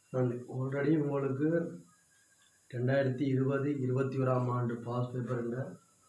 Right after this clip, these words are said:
பார்ட் ஒன் என்ற பி பார்ட்டில் இருக்கிற இரண்டாவது கேள்வி பரப்பளவு. அது பைதகரசின் தேற்றத்தோட சம்பந்தப்பட்ட பரப்பளவு. நான் எப்படி செய்ய வேண்டும் என்று சொல்லி போன வீடியோல உங்களுக்கு சொல்லி தந்தேன்.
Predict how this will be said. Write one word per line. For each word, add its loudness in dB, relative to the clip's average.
பார்ட் 0
ஒன் 2
என்ற 0
பி 0
பார்ட்டில் -2
இருக்கிற -2
இரண்டாவது 2
கேள்வி 0
பரப்பளவு. -2
அது -10
பைதகரசின் 0
தேற்றத்தோட -2
சம்பந்தப்பட்ட -2
பரப்பளவு. -4
நான் 2
எப்படி -2
செய்ய 0
வேண்டும் 2
என்று -4
சொல்லி -4
போன -4
வீடியோல 0
உங்களுக்கு 0
சொல்லி -4
தந்தேன். -16